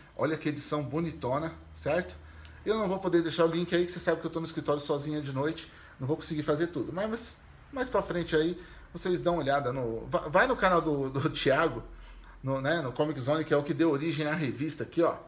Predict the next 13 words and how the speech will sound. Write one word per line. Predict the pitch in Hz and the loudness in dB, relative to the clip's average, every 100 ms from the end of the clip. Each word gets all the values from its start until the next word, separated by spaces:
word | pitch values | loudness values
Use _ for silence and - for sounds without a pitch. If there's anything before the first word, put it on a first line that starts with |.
| - - - | -20 -20 -10
certo? | - 160 165 | 0 0 0
Ó, | 104 117 | -4 -2
vai | 143 | 0
nesse | 214 185 | 0 0
canal | - 170 147 139 | 0 2 4 2
aqui, | 131 185 | 0 -4
vocês | 202 185 190 | -2 -2 -2
vão | 185 | 0
ter | 180 170 165 | 4 4 2
todos | 185 135 | -4 -4
os | |
links | 147 165 107 | -6 -6 -2
lá, | 117 165 170 147 | 0 2 2 -2